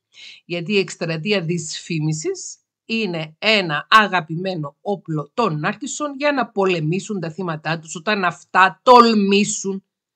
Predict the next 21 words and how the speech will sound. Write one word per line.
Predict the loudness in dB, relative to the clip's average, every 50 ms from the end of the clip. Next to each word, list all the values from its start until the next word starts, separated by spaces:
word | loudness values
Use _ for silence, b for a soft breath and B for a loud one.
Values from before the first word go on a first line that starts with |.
| _ _
να | 0 2 2
υψώσουν | 2 2 0 -4 -4 -4 -4 -6 -8 -10 -10 -10 -6
ανάστημα. | -2 0 4 4 4 2 2 -4 _ _ _ _ _ _ _ _ _ _ _ _ _ _ _ _ _ _ _ _ _ _ _ _ _ _ _ _ B B B B B B B B B B B B B
Πώς | _ 2 2 2 2 2 0
μπορεί | 4 6 6 6 6
να | 6 4 2
μεταφέρει | 2 0 0 -2 -4 -2 -2 0 0 0 0
σε | -2 -4
κάποιον | -4 -2 -2 -2 -4 _ -6 -4 -2 0
άλλον | 0 0 0 -2 -4 -4 -4
τη | -4 -6
δική | -6 -4 -6 -6 -6 -4 -4
μου | -4 -4 -4
στάση | -6 -8 -8 -4 -2 0 0 -2 -4 -10 -10
σε | -8 -6 -4
ανάλογες | -4 -2 -2 -2 -2 -2 -4 -6 -8 -10 -10
περιπτώσεις | -8 -8 -8 -8 -10 _ -8 -8 -6 -6 -6 -8 -8 -8 -10 -12 -16 _ _ _ _ _ _ _ _
που | -4 -2
είναι | 0 0 0 0
παγερή | 0 -2 -2 0 0 0 0 0 0
αδιαφορία | 0 0 -2 -4 -6 -6 -6 -4 -2 0 2 2 2 0 -2 -6